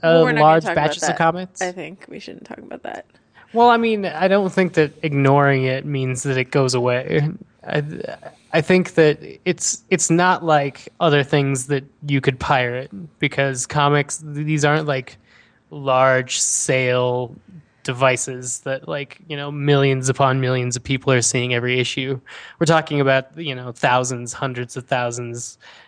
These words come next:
Speaker 1: i-, if it's good. If, like, a comic book crosses a million, it's, like, the best-selling issue
Speaker 2: But
Speaker 1: of
Speaker 2: that's
Speaker 1: the
Speaker 2: kind
Speaker 1: decade.
Speaker 2: of why it's worse, I think, pirating a comic.
Speaker 1: Exactly. That's what I'm leading up to.
Speaker 2: Oh, oh, okay, sorry.
Speaker 1: Is, like, uh,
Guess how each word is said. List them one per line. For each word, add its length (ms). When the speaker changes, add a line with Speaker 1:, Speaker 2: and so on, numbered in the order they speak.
Speaker 1:
i-, 40
if 320
it's 180
good. 500
If, 140
like, 160
a 60
comic 300
book 200
crosses 420
a 60
million, 420
it's, 160
like, 180
the 120
best-selling 600
issue 240
Speaker 2:
But 100
Speaker 1:
of 60
Speaker 2:
that's 20
Speaker 1:
the 60
Speaker 2:
kind 260
Speaker 1:
decade. 140
Speaker 2:
of 40
why 220
it's 200
worse, 400
I 120
think, 420
pirating 460
a 40
comic. 760
Speaker 1:
Exactly. 420
That's 180
what 100
I'm 120
leading 200
up 140
to. 80
Speaker 2:
Oh, 200
oh, 20
okay, 240
sorry. 260
Speaker 1:
Is, 160
like, 220
uh, 140